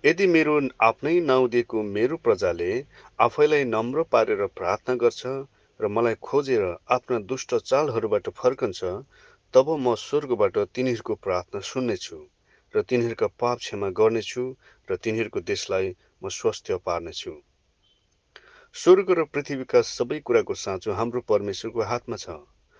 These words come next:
उहाँको वचन अनुसार जिउनेहरूलाई आशिष दिनुहुन्छ, तर दुष्ट चालहरूमा हिँड्नेहरू भने उहाँको अनुग्रहबाट बाहिर रहनेछन्। जब मानिस पीडा र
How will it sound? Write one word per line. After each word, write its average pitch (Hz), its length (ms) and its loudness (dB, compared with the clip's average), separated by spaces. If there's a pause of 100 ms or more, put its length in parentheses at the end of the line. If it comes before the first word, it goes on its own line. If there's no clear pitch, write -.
(240)
उहाँको 104 280 -2
वचन 110 360 0
अनुसार 104 580 -2 (260)
जिउनेहरूलाई 104 560 -2 (140)
आशिष 117 360 -4
दिनुहुन्छ, 104 480 -4 (540)
तर 110 160 4
दुष्ट 120 340 -6
चालहरूमा 117 600 2
हिँड्नेहरू 104 500 -2
भने 92 380 -4 (300)
उहाँको 101 420 -6
अनुग्रहबाट 101 720 -4
बाहिर 85 340 -2
रहनेछन्। 90 580 -8 (1080)
जब 127 200 2
मानिस 135 460 2
पीडा 151 460 2
र 101 120 0